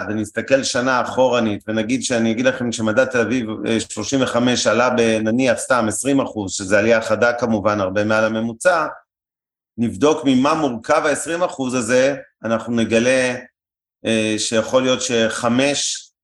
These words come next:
מתוך שלושים וחמש מניות עשו כמעט את כל התשואה של המדד, וכל השלושים האחרות נותרו, אה, קרוב ל-, ללא שינוי או עליות קלות בלבד. אז זה כן דברים שקורים תמיד, ואנחנו אף פעם לא יודעים מי יהיו ה-, הווינרים בתוך המדד,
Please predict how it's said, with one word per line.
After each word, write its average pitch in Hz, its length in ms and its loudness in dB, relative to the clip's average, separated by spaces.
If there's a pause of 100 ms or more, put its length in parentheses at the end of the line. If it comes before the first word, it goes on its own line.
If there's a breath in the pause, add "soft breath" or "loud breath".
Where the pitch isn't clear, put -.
מתוך 123 360 2
שלושים 127 380 -2
וחמש 131 440 0
מניות 131 440 2
עשו 120 300 -4
כמעט 143 380 2
את 131 140 -2
כל 139 180 4
התשואה 131 300 2
של 120 160 -2
המדד, 113 440 2
וכל 160 240 0
השלושים 156 520 -2
האחרות 175 560 0
נותרו, 147 720 0 (580)
אה, 113 60 -4
קרוב 143 380 2
ל-, 147 60 2
ללא 131 380 2
שינוי 135 420 -2
או 117 140 6
עליות 120 320 0
קלות 117 380 -2
בלבד. 101 440 0 (760)
אז 110 400 -2
זה 113 220 -4
כן 190 280 2
דברים 143 320 0
שקורים 139 460 0
תמיד, 135 560 0 (840)
ואנחנו 117 760 4
אף - 80 0
פעם 139 160 4
לא 139 40 4
יודעים 135 320 2
מי 175 80 0
יהיו 202 260 4
ה-, 127 220 4
הווינרים 120 600 0
בתוך 131 400 2
המדד, 113 400 2